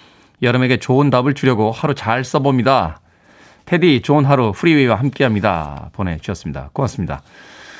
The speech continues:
문윤홍님, "출첵이라고" 하셨고요. 구삼사팔님,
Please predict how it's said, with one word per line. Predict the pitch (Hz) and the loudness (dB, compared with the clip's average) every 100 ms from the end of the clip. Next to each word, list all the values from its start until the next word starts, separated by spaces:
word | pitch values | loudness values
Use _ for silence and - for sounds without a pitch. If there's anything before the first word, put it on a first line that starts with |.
| - _ | -20 _
문윤홍님, | 139 196 180 190 196 190 113 95 85 | 2 4 4 4 4 4 2 0 -4
"출첵이라고" | - 202 - 202 98 _ 120 110 | -4 -2 0 0 -2 _ -2 -2
하셨고요. | 92 90 - 107 87 170 _ - - - _ _ _ | -2 -6 -2 -2 -2 -6 _ -20 -20 -20 _ _ _
구삼사팔님, | 120 101 156 156 147 139 143 135 170 117 | -4 0 0 2 0 0 0 2 2 0